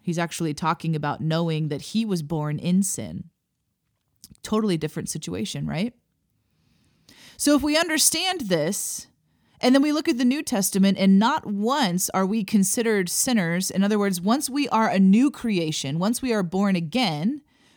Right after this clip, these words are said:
we are now a new creation. We're no longer sinners. We're saints. So what we're talking about here about being God's enforcer, God's policeman, is really what the Pharisees would do, not what Jesus did.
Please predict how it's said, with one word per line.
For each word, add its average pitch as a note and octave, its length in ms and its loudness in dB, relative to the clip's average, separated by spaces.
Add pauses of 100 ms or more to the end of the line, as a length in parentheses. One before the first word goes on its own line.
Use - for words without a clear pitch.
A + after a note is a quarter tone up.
we B3+ 180 4
are A#3+ 120 4
now G#3+ 600 6
a G#3+ 180 6
new A#3 220 6
creation. B3 680 0
We're A3+ 160 2
no A#3+ 180 4
longer G#3 480 4
sinners. - 760 -2 (140)
We're E3+ 120 -2
saints. - 760 -2 (680)
So D4+ 260 6
what D4 240 2
we're D#4+ 80 0
talking F4 400 -2
about D4 200 2
here A#3 200 2
about G3+ 240 2
being G3+ 220 4
God's G3 340 0
enforcer, F3+ 600 0
God's F#3 300 0
policeman, F#3 580 0
is F3 260 -2
really C4 600 0
what A3+ 400 2
the G#3 120 -2
Pharisees G#3+ 760 -2
would F3 240 -2
do, E3+ 360 2
not F#3+ 260 0
what G3 200 -2
Jesus E3 500 -4
did. C#3 400 -10